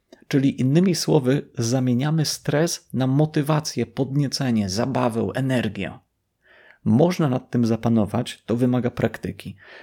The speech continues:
Oczywiście często sytuacja trochę nas przerasta i czujemy bardzo dużą tremę,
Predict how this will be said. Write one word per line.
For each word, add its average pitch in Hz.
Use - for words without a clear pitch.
Oczywiście 135
często 170
sytuacja 123
trochę 120
nas 113
przerasta 120
i 123
czujemy 131
bardzo 127
dużą 120
tremę, 98